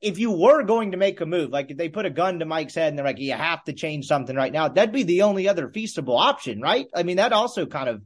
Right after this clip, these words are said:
paints a picture of where they're at from that standpoint. But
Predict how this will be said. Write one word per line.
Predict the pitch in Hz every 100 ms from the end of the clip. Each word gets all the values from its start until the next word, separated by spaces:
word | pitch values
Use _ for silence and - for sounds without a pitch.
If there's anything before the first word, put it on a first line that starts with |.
| _ _ _
paints | 170 147 156
a |
picture | 117 156 156 143
of | 123
where | 123 147
they're | 127 117
at | 147 -
from | - 127
that | 135 -
standpoint. | 123 113 110 127 135 131
But | 127